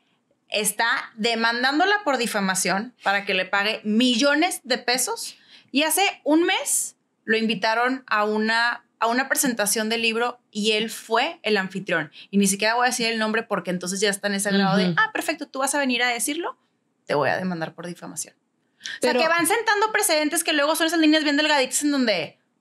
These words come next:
Speaker 1: bueno, entonces sí, y entonces, ¿dónde no? Porque si no hacías así, vamos, pues Jeffrey Epstein y Gillian,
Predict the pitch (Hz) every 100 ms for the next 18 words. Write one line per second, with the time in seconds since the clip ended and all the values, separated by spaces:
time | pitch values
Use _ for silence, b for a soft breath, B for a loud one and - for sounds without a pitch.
0 | _ 202 190 175 196 214 226 247 254 _
1 | 202 196 - 196 190 180 180 196 202 185
2 | 180 247 247 202 202 247 262 311 339 339
3 | 302 247 240 302 b b b b - 220
4 | 190 - 254 269 - 311 311 - 208 208
5 | 254 - - _ _ _ _ _ - 202
6 | 190 185 180 - _ _ _ _ 180 254
7 | 277 226 185 220 233